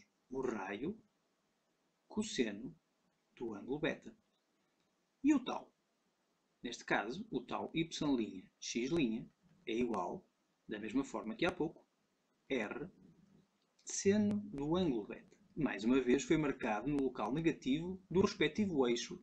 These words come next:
tau Y, X. E então fica menos, menos R. Note-se como eles são de facto iguais.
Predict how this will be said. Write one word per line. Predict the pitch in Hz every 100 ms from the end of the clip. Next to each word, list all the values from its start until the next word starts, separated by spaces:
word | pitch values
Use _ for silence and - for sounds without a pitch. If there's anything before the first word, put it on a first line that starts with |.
| -
tau | 123 107 123
Y, | 127 - 180 214
X. | - 208 170 - - _ - _ _
E | 120
então | 113 113
fica | - 123 156
menos, | 156 165 214 127 - - - - _ _ _ _ _ _ _ _ _ - - _ _ _ _ _ _ _ _ _ -
menos | 120 143 180
R. | 147 123 - _ - _ _ -
Note-se | 165 190 233 233 - - - _ _ -
como | 190 208
eles | 254 -
são | 143 123
de |
facto | - 101 - -
iguais. | 185 180 143 139 -